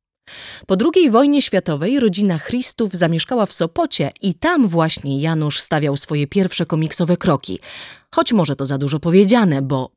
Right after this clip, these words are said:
polski komiks był wtedy raczej na etapie raczkowania. Zaczęło się całkiem niewinnie. W tysiąc dziewięćset pięćdziesiątym siódmym roku Christa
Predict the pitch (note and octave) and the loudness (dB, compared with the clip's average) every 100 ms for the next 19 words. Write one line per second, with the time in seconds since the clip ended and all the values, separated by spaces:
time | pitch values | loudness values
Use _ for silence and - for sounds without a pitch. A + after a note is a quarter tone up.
0 | - B3 G4 - - C#3 D#3 D3+ D#3 - | -4 2 2 0 -4 -4 -2 -2 -4 -6
1 | - - D#3 D3+ - F3 F3 F#3+ G3 F#3 | -8 -6 -4 -4 -2 0 2 2 2 0
2 | E3+ E3 D#3 - G3+ - D3+ C#3 D#3 - | 0 -2 -4 -6 -8 -4 -2 0 -2 -2
3 | - E3 C3+ C3+ A#2+ - _ _ _ _ | -2 0 0 -4 -8 -14 _ _ _ _
4 | _ _ _ - - - F3 G3 G#4+ A#4+ | _ _ _ -20 -18 -10 -2 0 2 0
5 | E4+ - D#4+ - D#4+ E4 D#4+ C#4+ D3 B2+ | -2 -2 -2 -2 -2 0 2 2 2 -2
6 | - _ _ _ - - F#3 E3+ D3+ D3+ | -8 _ _ _ -10 -2 0 0 0 0
7 | G#3 C4 A3+ F#3+ - F#3 D#3+ C#3+ G#3+ A#3+ | 2 2 0 -2 -4 -4 -4 -2 -4 -2
8 | G3 - F3+ D#3+ C#3+ D#3+ G3 G#3+ - C4 | -2 -2 -2 0 0 -2 -2 -4 -2 -4
9 | - A#3 A3 | -2 -2 -2